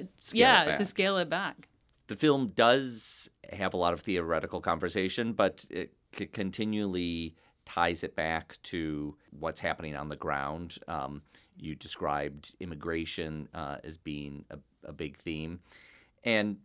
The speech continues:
Speaker 1: I wanted to ask you about a theorist that you interviewed, uh, named Wendy Brown. Uh, first, can you just set up who Wendy Brown is?
Speaker 2: Yeah, Wendy Brown is one of the preeminent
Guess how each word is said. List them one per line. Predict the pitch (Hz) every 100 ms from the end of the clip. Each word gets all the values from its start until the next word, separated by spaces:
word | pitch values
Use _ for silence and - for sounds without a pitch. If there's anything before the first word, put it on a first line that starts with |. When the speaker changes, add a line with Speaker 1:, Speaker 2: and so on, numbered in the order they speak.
| _ _ -
Speaker 1:
I |
wanted | 131 151 120
to | -
ask | 107 104 -
you | 107 95 92 90 90 -
about | 98 90
a |
theorist | 131 110 107 101 101
that | 76
you | 92
interviewed, | 92 98 82 87 87 87 82 -
uh, | 80 73
named | 92 92 85 76 - -
Wendy | 107 107 98
Brown. | 107 92 78 65 65 - 78 82
Uh, | 98
first, | 127 110
can | 110
you | 95
just | 92 - -
set | - 110
up | 92
who | - 98
Wendy | 87 85 80
Brown | - 71 64
is? | 62 - - - _ -
Speaker 2:
Yeah, | 208
Wendy | 208 220 269
Brown | 277 254 240
is | 220
one | 208
of | 202
the | 185
preeminent | - - 180 185 185 175 170